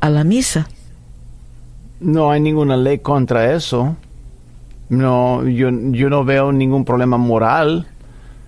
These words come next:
Speaker 2: No, no veo ningún problema con él asistiendo.
Speaker 1: Claro.
Speaker 2: Mi pregunta para ella sería, ¿está bien si ella le acompaña a él?
Speaker 1: Él, ella dice que lo acompaña a él, a su
Speaker 2: Ah,
Speaker 1: iglesia.
Speaker 2: bueno, ent-, entonces,
Speaker 1: Sí.
Speaker 2: entonces yo no veo ningún pro-,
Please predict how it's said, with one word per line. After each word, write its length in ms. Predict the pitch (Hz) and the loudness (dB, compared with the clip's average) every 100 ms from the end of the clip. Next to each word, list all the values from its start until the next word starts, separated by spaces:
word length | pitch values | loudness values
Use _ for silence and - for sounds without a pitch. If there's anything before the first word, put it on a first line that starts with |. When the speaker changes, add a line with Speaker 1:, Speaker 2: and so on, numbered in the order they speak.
| - - | -20 -10
Speaker 2:
No, 320 | - 131 131 127 | -2 2 2 2
no 200 | 127 127 | 0 2
veo 240 | 127 127 | 2 2
ningún 1080 | 127 127 127 127 127 123 120 117 110 107 - | 2 2 2 2 2 2 2 0 -2 -6 -6
problema 440 | 123 120 120 127 | -2 2 2 0
con 300 | 120 123 117 | -2 -2 0
él 480 | 113 117 120 117 107 | 0 0 -2 -2 0
asistiendo. 880 | 104 110 120 107 - 147 170 143 156 170 | 0 -2 -4 -6 -2 0 2 0 -2 -4
Speaker 1:
Claro. 200 | 165 131 | -2 0
Speaker 2:
Mi 100 | 131 | 0
pregunta 480 | 139 123 143 147 127 | 0 2 2 0 0
para 220 | 131 123 | 0 2
ella 200 | 151 139 | 2 2
sería, 480 | 131 131 143 131 - | 2 2 2 2 0
¿está 360 | 120 113 123 | -2 0 0
bien 260 | 117 131 127 | 2 2 0
si 160 | 127 | 0
ella 220 | 120 131 131 | 0 2 0
le 80 | 127 | 0
acompaña 600 | 135 127 127 131 131 127 | 0 -2 0 0 2 2
a 160 | 170 202 | 2 -2
él? 80 | - - - - | -6 -16 -14 -2
Speaker 1:
Él, 220 | 170 170 | 0 2
ella 240 | 185 185 196 | 0 2 2
dice 280 | 151 180 190 | 2 0 0
que 140 | 180 | 2
lo 140 | 156 170 | 2 2
acompaña 560 | 185 180 170 156 170 | 2 0 0 2 2
a 40 | 170 | 4
él, 260 | 143 151 - - - - - - | 2 0 -4 -16 -20 -20 -20 -6
a 100 | - | -2
su 140 | 147 165 | 0 0
Speaker 2:
Ah, 80 | 147 | 2
Speaker 1:
iglesia. 360 | 151 - 277 254 | 2 2 2 0
Speaker 2:
bueno, 80 | 151 | 0
ent-, 160 | 131 139 | -4 -2
entonces, 360 | 139 135 - - | -2 0 0 0
Speaker 1:
Sí. 60 | |
Speaker 2:
entonces 360 | 123 123 131 127 | -2 -4 -6 -2
yo 120 | 131 156 | 0 0
no 120 | 170 | 2
veo 180 | 147 143 | 0 0
ningún 260 | 139 123 | -2 -4
pro-, 220 | 113 139 | -6 -6